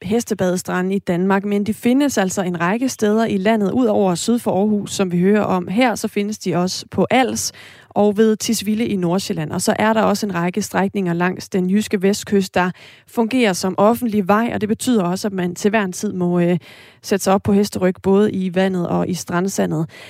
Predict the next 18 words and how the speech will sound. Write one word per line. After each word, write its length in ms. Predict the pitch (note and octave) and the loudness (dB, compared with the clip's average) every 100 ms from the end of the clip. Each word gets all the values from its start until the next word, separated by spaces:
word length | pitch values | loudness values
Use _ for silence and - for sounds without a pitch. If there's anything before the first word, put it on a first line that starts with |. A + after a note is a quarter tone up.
| - - - _ _ _ - | -20 -20 -20 _ _ _ -8
Som 180 | - A#3 | -2 2
sagt, 240 | B3+ C4 | 2 2
så 120 | - | 2
er 220 | A#3+ A3 A#3 | 4 4 2
grunden 360 | A3+ B3 G3+ | 2 2 0
til, 300 | F#3+ A3 A3+ | -2 -2 0
at, 200 | G3 F#3+ | 0 0
øh, 120 | G3 F#3 | 0 2
den 140 | G#3 | 0
her 200 | G3+ A3 | 2 0
slags 380 | G3 G3 F3+ F3+ | 0 -2 -4 -2
hestebadestrande 920 | A3+ A#3+ A#3+ - F#3 F#3 F3+ G3+ F#3 F#3+ | 0 0 0 0 2 2 0 -2 0 0
lige 200 | G3 C4 | 4 4
nu 240 | B3+ A#3+ | 6 4
er 120 | G#3+ | 4
aktuelle, 720 | F3+ F#3 - G#3+ A3+ G3+ F#3 | 2 0 0 0 2 2 0
at 180 | G#3 G#3+ - | 0 -2 -6
Fyns, 520 | - D4 A3+ - | 0 0 0 -8